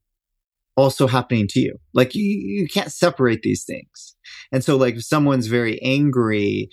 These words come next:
or upset and they're actually going to hurt someone else, they're hurting themselves simultaneously, because it, it, it's coming from a place of pain already within us. And again, that's why, like,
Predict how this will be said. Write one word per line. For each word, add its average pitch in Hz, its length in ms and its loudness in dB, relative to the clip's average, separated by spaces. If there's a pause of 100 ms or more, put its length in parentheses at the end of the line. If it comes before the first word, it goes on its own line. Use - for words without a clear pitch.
(200)
or 117 120 -2
upset 120 560 -2
and 107 220 0
they're 104 300 0
actually 110 440 -2
going 110 440 0
to 104 180 -4
hurt 139 220 2
someone 107 240 -2
else, 117 200 -4
they're 104 80 -2
hurting 117 300 2
themselves 101 420 -4
simultaneously, - 800 -8 (600)
because 143 200 2
it, 147 160 0
it, 180 540 -2
it's 147 220 -2
coming 180 400 -2
from 135 180 -4
a 120 100 -2
place 127 340 0
of 104 140 -10
pain 135 280 -2
already 123 460 0
within 117 340 -2
us. - 380 -16 (540)
And 123 140 0
again, 113 340 0 (300)
that's 127 260 0
why, 123 220 2
like, 107 300 -4